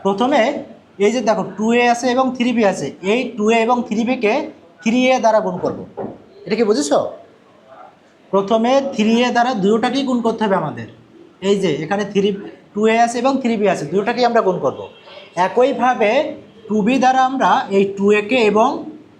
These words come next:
থ্রি বিকেও গুণ করব। ক্লিয়ার? আচ্ছা, তাহলে আমরা কি করতে পারি বলো তো? প্রথমে আমরা থ্রি, আহ, তোমার থ্রি এ দ্বারা প্রত-, দুটোটাকে গুণ করে দিই। তাহলে কি লিখতে পারি?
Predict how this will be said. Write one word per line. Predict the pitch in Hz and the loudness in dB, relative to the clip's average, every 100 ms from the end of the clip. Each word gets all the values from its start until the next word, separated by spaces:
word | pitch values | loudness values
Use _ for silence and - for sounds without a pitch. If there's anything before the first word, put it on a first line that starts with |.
| _ - - | _ -20 -6
থ্রি | 196 196 190 | -2 0 0
বিকেও | 214 233 254 233 | -2 0 0 0
গুণ | 202 196 | 0 -2
করব। | 160 135 - - - _ _ _ _ - - - | -2 -6 -10 -20 -20 _ _ _ _ -20 -20 -14
ক্লিয়ার? | 180 220 311 - - - _ _ _ - | 0 2 2 -2 -8 -20 _ _ _ -12
আচ্ছা, | 120 87 - _ _ _ _ _ _ _ _ - - - - | -10 -10 -18 _ _ _ _ _ _ _ _ -20 -20 -10 0
তাহলে | 190 226 | 2 2
আমরা | 233 | 0
কি | 233 | -2
করতে | 233 233 | 0 2
পারি | 240 | 2
বলো | 220 220 | 2 2
তো? | 262 330 - - - - | 2 0 -4 -16 -8 -2
প্রথমে | 196 226 | 0 2
আমরা | 233 262 | 2 0
থ্রি, | 269 220 240 247 190 | -2 -2 0 0 2
আহ, | 180 175 | 2 2
তোমার | 185 190 | 0 -4
থ্রি | 202 240 254 | -2 0 2
এ | |
দ্বারা | 240 233 | 2 0
প্রত-, | 214 - 190 214 | -4 -10 -16 -16
দুটোটাকে | 180 190 220 240 | -6 -2 0 0
গুণ | 220 208 | -2 -2
করে | 170 | -2
দিই। | - - - - - - - - - - | -4 -10 -12 -16 -18 -20 -18 -18 -20 -8
তাহলে | 196 | -4
কি | 196 | -2
লিখতে | 240 277 | -2 0
পারি? | 247 202 127 | 0 0 -2